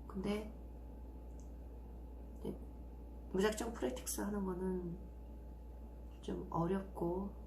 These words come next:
접근 방법을 알고 조금씩 수련하시면, 자, 어려운 난이도 오십, 고급, 그러니까 수준 높은 동작들을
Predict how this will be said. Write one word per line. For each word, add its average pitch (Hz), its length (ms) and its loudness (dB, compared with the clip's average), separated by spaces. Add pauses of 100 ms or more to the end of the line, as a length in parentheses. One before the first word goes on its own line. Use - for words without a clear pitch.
(500)
접근 - 300 2
방법을 185 400 4
알고 208 540 4 (160)
조금씩 196 520 0
수련하시면, 196 880 2 (840)
자, - 180 0
어려운 180 640 6 (100)
난이도 170 380 2
오십, 175 500 6 (680)
고급, 117 500 4 (580)
그러니까 - 120 0
수준 202 340 2
높은 185 300 2
동작들을 165 880 0